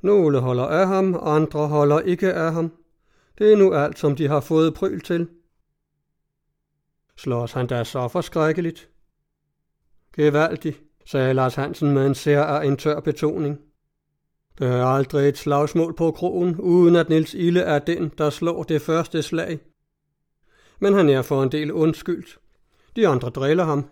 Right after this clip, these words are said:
til han bliver humoristisk." "Hvormed da?" "Og sådan forskellige dele, ligesom det nu kan falde sig. Hans fader ejede en gård i Rørvig,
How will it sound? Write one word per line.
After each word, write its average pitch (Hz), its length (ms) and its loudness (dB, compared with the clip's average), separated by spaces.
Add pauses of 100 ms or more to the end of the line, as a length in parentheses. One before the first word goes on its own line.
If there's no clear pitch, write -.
til 156 120 -6
han 147 160 -2
bliver 156 140 -2
humoristisk." 160 840 -4 (1300)
"Hvormed 123 380 -2
da?" 160 200 -2 (1120)
"Og 143 280 2
sådan 147 340 -2
forskellige 160 520 -4
dele, 156 480 -2
ligesom 160 240 -2
det 156 120 -2
nu 160 120 2
kan 156 200 0
falde 156 320 -2
sig. 160 240 -8 (960)
Hans 123 220 -6
fader 131 340 -2
ejede 143 360 2
en 139 100 4
gård 147 240 0
i 147 40 4
Rørvig, 147 560 0